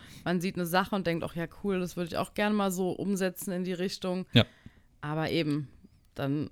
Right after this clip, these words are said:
Speaker 1: macht man halt daraus immer noch seine eigene Kreation.
Speaker 2: Ja, auf jeden Fall. Und man muss ja auch immer bedenken, äh, selbst wenn man nach Inspiration gesucht hat, dann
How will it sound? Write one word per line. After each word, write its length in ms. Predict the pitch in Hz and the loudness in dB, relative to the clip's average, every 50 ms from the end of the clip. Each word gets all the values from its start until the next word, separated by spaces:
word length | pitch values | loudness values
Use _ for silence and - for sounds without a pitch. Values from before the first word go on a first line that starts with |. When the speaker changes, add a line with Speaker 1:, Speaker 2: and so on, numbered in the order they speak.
| - - | -8 -6
Speaker 1:
macht 280 | - 160 - - - | -6 -6 -6 -6 -4
man 160 | 143 147 160 | -2 -2 0
halt 160 | 165 156 143 - - | 0 0 -2 -2 -2
daraus 480 | 139 135 151 160 160 156 156 160 - | 0 0 2 2 4 2 2 2 0
immer 200 | - 156 170 165 | -2 0 0 2
noch 160 | 160 156 160 139 | 2 2 0 0
seine 240 | - 160 151 - | 0 0 0 2
eigene 500 | - 135 147 156 160 156 143 135 135 - - | 2 0 0 2 2 2 2 2 0 -2 -4
Kreation. 840 | - - 143 131 131 123 - - - - 85 85 - - 170 147 - - - - - - - - - - - - - - - - - _ _ _ _ _ _ | -6 -4 -4 -2 -2 -4 -6 -8 -8 -6 -6 -6 -4 -4 -6 -6 -8 -14 -20 -20 -20 -20 -20 -18 -18 -16 -16 -16 -18 -18 -20 -20 -20 _ _ _ _ _ _
Speaker 2:
Ja, 200 | - 147 131 113 | 8 12 12 12
auf 120 | - 117 113 | 12 12 12
jeden 160 | 110 107 98 | 12 12 12
Fall. 240 | 123 117 113 104 101 | 12 12 12 12 10
Und 460 | - 101 107 113 113 113 117 113 - | 10 12 12 12 12 12 12 12 12
man 120 | 117 113 | 12 12
muss 120 | 117 123 117 | 12 12 12
ja 80 | 127 | 12
auch 60 | 113 120 | 12 12
immer 140 | 127 127 120 | 12 12 12
bedenken, 580 | 113 113 117 113 127 135 - - 131 131 127 - - - - - - - - - - - - - - - - | 12 12 12 12 10 10 8 8 10 10 10 8 6 -4 -14 -16 -18 -20 -20 -20 -20 -20 -20 -20 -6 2 4
äh, 60 | 120 117 | 6 6
selbst 680 | 113 104 107 123 135 147 139 - - - - - - - | 8 10 12 12 12 12 12 8 2 0 0 -6 -6 -4
wenn 440 | - 113 123 123 117 120 120 147 147 | 0 2 4 10 12 12 12 12 12
man 180 | 147 147 139 135 | 12 10 10 10
nach 140 | 131 127 127 | 10 8 8
Inspiration 920 | 120 127 - - 135 131 113 113 113 - - - 110 113 123 127 131 131 | 6 4 4 6 6 10 10 10 8 8 6 6 8 10 10 10 10 8
gesucht 480 | 120 117 113 123 156 - - - - - | 8 8 10 10 8 8 8 6 8 10
hat, 480 | 123 139 - - - - - - - - - - | 10 10 10 6 0 -4 -4 -8 -10 -16 -8 8
dann 480 | - 120 110 123 147 160 160 156 - | 10 12 12 12 10 8 6 4 2